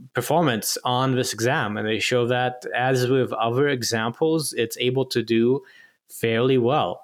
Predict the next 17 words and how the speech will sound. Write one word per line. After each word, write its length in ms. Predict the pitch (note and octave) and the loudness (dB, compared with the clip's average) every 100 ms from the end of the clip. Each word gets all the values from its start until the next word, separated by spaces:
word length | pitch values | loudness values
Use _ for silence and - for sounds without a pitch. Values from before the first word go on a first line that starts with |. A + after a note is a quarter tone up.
| D3+ | -4
It, 360 | A2 A2 - | -4 -4 -4
uh, 240 | A2 G#2+ G#2+ | -2 -2 -2
gets 400 | - A2+ A2+ - | -2 -4 -2 -2
something 420 | B2 - A#2 A2+ | -2 -2 -2 0
like 240 | G#2+ G#2 | -2 -4
eighty 200 | - B2 | -2 -2
percent 600 | A2 - - D#3+ E3 D3+ | -2 -4 -2 0 0 -2
on 140 | - A#2 | -2 0
a 60 | |
lot 240 | G#2+ A2+ A2+ | 0 0 0
of 40 | |
the 60 | G#2 | -4
categories. 800 | - D3 D3+ C3+ B2+ B2 A#2 A2+ | -2 -2 0 2 4 4 2 0
It 160 | G2 | -6
kinda 180 | - G#2 - | -10 -8 -4
aces 360 | C#3 - B2+ B2 | -2 0 0 0
them, 320 | B2+ B2 | 0 0